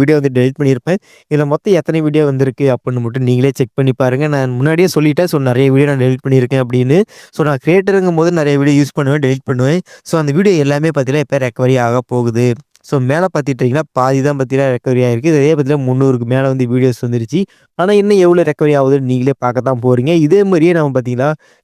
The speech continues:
வீடியோஸா இருக்கட்டும், ஃபோட்டோஸா இருக்கட்டும் எல்லாமே ரெக்கவரி பண்ணிக்கலாம். அது மட்டும் இல்லாம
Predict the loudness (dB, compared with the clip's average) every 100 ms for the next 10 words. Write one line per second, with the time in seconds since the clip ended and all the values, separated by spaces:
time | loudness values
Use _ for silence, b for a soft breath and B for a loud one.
0 | -4 0 2 2 -2 0 -2 -2 -2 -2
1 | 0 -4 -4 -2 -2 -2 -2 -2 -4 -4
2 | -6 -4 -2 0 0 0 -2 0 0